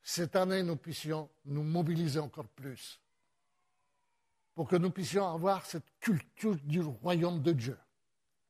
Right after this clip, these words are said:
Comprenez ? La culture du royaume de Dieu. On est bien entre nous, mais on est là pour que l'évangile,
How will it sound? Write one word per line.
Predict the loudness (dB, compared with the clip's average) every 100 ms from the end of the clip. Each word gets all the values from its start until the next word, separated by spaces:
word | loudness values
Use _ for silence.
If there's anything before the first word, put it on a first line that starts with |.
| _ _ _
Comprenez ? | -4 2 4 4 2
La | -2
culture | 0 0 2 0
du | 0 0 -2 0
royaume | 0 0 -2
de | -4
Dieu. | -6 -10 -16 _ _ _ _ _ _ _
On | 0 4
est | 6
bien | 6 6
entre | 4 0 0 2
nous, | 4 4 2 -4 _ _ _ _ _
mais | 2
on | 4 4
est | 4
là | 4 6 6 2 -10 _ _ _ _ _
pour | -2 4
que |
l'évangile, | 6 8 8 6 4 2 2 2